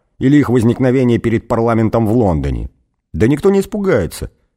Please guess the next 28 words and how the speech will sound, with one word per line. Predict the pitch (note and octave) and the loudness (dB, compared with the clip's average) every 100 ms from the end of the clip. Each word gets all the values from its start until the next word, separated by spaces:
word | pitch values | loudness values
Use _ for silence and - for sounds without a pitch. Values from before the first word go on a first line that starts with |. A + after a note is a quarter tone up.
| _ | _
Их | - G#2 | -6 -4
примут | C#3 F3+ G3 G2+ | 0 0 0 0
за | E2+ | 0
уличных | F#2+ G#2 - C3 D3 | 0 -2 -2 -2 -2
актеров. | - F#3 E3+ D2+ - _ _ _ _ _ | -4 0 0 -2 -10 _ _ _ _ _
Людям | G2+ C#3 D3 D3+ | 2 4 4 4
и | |
в | C3+ | 2
голову | D#3+ B2 F#2+ | 2 2 4
не | G2+ | 2
придет, | F#2+ A2 G#2 C3+ | 2 0 0 -2
что | - | -4
пришел | F#2 F2+ - G#2 | -6 -4 -4 -4
конец | G#2 G#2 - | -2 -2 -4
света. | - G2 E2 - A1+ - _ _ _ _ _ _ | -6 -4 -4 -6 -14 -14 _ _ _ _ _ _
Ты | E3 | -4
видел, | G3+ E3 A#2+ | 0 0 2
у | |
нас | A#2+ - | 0 0
на | A#2+ | -2
Сухаревке | D#3 C3 A2 - G2+ | -2 -2 -4 -2 0
мужик | A2 C#3+ A2+ | 0 0 0
на | G#2 | 0
рыжем | A#2+ G#2+ A2+ | 2 0 -2
пони | C#3 G#2+ | -2 -2
катается, | F2 G#2+ G2+ F#2 D2 - E2+ | 0 -4 -4 -4 -6 -6 -2
мобильники | B2 C3 G2 D#2+ F2+ | -2 0 -2 -2 -4
рекламирует. | F2+ B2 B2 G2+ D2 B1+ | -6 -2 0 0 -2 -8